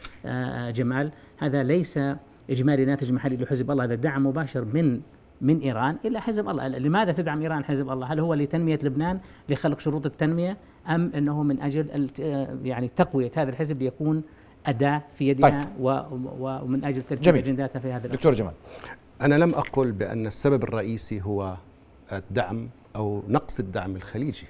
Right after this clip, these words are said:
Speaker 2: وقف
Speaker 3: أنا
Speaker 2: الدعم
Speaker 3: قلت
Speaker 2: الخليجي.
Speaker 3: أو وقفه. أنا قلت بأن هناك عوامل داخلية وخارجية اجتمعت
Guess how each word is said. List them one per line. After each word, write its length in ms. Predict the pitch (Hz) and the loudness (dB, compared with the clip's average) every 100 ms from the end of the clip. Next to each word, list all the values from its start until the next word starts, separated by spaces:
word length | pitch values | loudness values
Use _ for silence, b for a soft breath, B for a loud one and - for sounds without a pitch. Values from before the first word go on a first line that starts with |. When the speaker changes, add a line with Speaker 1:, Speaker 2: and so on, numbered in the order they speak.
| - | 10
Speaker 2:
وقف 120 | - - | 10 10
Speaker 3:
أنا 80 | 110 | -2
Speaker 2:
الدعم 180 | 175 180 | 4 6
Speaker 3:
قلت 120 | 226 - | 4 -2
Speaker 2:
الخليجي. 220 | 69 - - - | -16 -18 -4 2
Speaker 3:
أو 100 | 147 | 4
وقفه. 360 | 185 - - 127 - - - B B B | 4 0 -12 -14 -20 -20 -20 B B B
أنا 120 | 139 | 0
قلت 380 | 139 - 220 - | 2 2 2 0
بأن 200 | 127 139 | 0 2
هناك 380 | 127 165 202 - | 4 2 2 2
عوامل 560 | 131 131 123 139 165 113 | 6 6 6 4 2 6
داخلية 600 | 151 156 139 117 104 101 | 6 6 -2 -2 0 0
وخارجية 580 | 113 - 110 98 104 - | -2 -2 -6 -4 -4 -2
اجتمعت 560 | 127 - 131 101 117 | -4 2 2 2 0